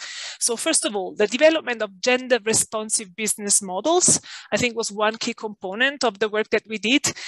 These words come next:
So it was about delivering products that respond to the needs of women and men. And I'll talk more about that in the next slide. Also, developing of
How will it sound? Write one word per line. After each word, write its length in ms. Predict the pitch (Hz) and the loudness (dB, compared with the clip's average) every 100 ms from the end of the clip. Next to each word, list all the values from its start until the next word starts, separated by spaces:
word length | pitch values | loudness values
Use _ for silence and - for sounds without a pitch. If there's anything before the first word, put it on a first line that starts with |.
| - - | -4 -2
So 160 | 240 | 0
it 120 | 233 | -2
was 140 | 226 247 | -2 0
about 240 | 226 254 | 2 4
delivering 540 | 240 240 254 254 226 - | 4 4 2 0 -2 -8
products 640 | - 233 233 196 196 - - | -8 -6 -2 0 0 0 -2
that 180 | 208 - | -2 -4
respond 480 | 214 208 - 214 208 | -2 -2 -4 -8 -8
to 80 | 220 | -8
the 80 | 208 | -4
needs 300 | 208 196 208 | -2 2 0
of 100 | 180 | 0
women 320 | 196 190 185 - | -8 -8 -6 -4
and 240 | 190 180 | -4 -2
men. 240 | 170 160 151 | -2 -2 -6
And 180 | 190 190 | -8 2
I'll 280 | 185 185 190 - | 4 4 2 -2
talk 260 | 220 - - | -6 -6 -4
more 140 | 196 | -2
about 300 | 180 175 165 | 0 0 2
that 160 | 175 - | 0 0
in 80 | 196 | -2
the 100 | 180 | 0
next 240 | 175 - - | 0 0 0
slide. 240 | 170 - - - - - - - _ _ _ _ - - - | 0 0 -4 -10 -10 -10 -12 -16 _ _ _ _ -10 -10 -8
Also, 540 | 262 294 - - 262 254 | -4 2 4 6 6 4
developing 640 | 220 240 269 302 - 240 | 2 4 4 2 -2 -2
of 120 | 226 | -2